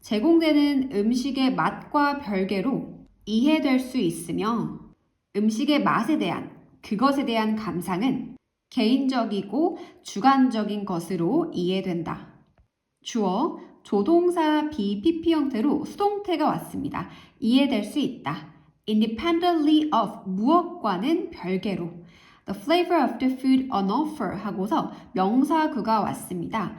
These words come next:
The flavor of the food을 선행사로 취하는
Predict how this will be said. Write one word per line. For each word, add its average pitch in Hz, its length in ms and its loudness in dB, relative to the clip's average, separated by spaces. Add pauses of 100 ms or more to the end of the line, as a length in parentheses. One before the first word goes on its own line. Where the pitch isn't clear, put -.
(440)
The - 180 -4
flavor 349 460 2
of 269 160 -4
the 262 160 0
food을 220 480 0
선행사로 320 800 0
취하는 262 680 -2